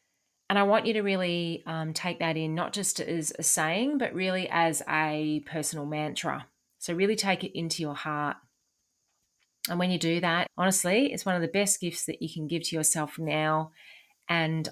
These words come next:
forever. Number two, learn the power of saying no. And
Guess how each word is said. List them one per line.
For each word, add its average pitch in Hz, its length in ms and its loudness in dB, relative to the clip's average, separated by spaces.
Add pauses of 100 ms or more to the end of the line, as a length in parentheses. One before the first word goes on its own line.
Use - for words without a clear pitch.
forever. 156 760 -2 (1700)
Number 196 260 2
two, 208 360 6 (120)
learn 190 480 4
the 202 80 0
power 175 460 0
of 160 280 0 (140)
saying 156 560 0
no. 151 560 -2
And 156 160 -4